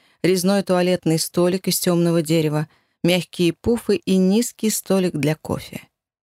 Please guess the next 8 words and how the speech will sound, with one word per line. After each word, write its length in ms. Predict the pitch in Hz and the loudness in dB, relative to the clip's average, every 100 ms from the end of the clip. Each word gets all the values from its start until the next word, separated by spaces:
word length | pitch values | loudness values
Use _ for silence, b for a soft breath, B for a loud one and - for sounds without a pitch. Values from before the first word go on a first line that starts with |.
| _ _ _ - | _ _ _ -2
Две 200 | 170 190 | 0 0
другие 460 | 170 165 170 202 | 0 -2 0 0
двери 340 | 165 156 160 156 | 0 0 2 2
вели 280 | 151 165 | 2 0
в 80 | 185 | -2
просторную 680 | - 175 - 196 196 180 175 | -2 -2 0 0 2 2 2
ванную, 540 | 160 185 147 139 139 139 b b | 0 0 0 0 0 -4 b b
облицованную 960 | - 151 175 - 196 175 175 175 175 | -4 -2 0 0 0 2 2 2 0